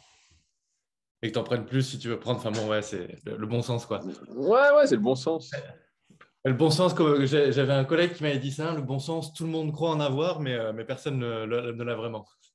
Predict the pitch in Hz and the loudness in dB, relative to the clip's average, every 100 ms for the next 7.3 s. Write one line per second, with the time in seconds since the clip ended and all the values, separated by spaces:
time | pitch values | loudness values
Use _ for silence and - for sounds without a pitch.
0 | _ _ _ _ _ _ 147 160 156 143 | _ _ _ _ _ _ 2 4 2 2
1 | 170 220 226 262 165 147 160 165 190 185 | 2 2 2 0 0 0 0 -4 -4 -4
2 | 226 226 127 165 185 143 123 113 113 135 | -6 -6 -2 -2 -2 -4 -6 -8 -10 -12
3 | 123 147 135 180 127 143 - 151 - - | -12 -12 -10 -8 -8 -10 -12 -14 -6 0
4 | 220 254 - 175 175 131 117 110 _ _ | 0 0 2 2 0 -4 -4 -4 _ _
5 | _ _ _ _ - 143 131 147 - 233 | _ _ _ _ -8 -6 -4 -6 -6 -8
6 | 240 139 123 113 - 135 131 113 107 104 | 2 2 4 0 -2 -4 -2 0 2 0
7 | 101 98 | -2 -6